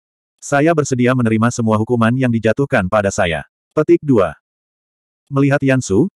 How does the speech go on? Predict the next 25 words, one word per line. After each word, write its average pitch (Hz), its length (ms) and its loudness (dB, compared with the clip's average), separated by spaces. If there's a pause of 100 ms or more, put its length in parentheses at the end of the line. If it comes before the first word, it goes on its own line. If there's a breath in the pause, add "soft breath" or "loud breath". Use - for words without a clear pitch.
(140)
Yan 151 220 0
Zhaoge 135 320 2
berpikir 123 420 0
bahwa 107 240 2
ini 123 240 0
benar-benar 113 480 0
orang 113 240 0
tua 143 240 0
yang 98 160 -2
halus. 87 480 -6 (1200)
Mengambil 143 400 2
inisiatif 135 480 0
untuk 127 240 0
mengakui 120 320 0
kesalahan 113 440 0
yang 117 160 0
lebih 120 200 0
kecil 123 280 0
sambil 127 320 0
sepenuhnya 110 480 0
membicarakan 107 600 0
masalah 120 360 0
besar 120 400 -2
yang 98 200 -2
sebenarnya. 85 600 -4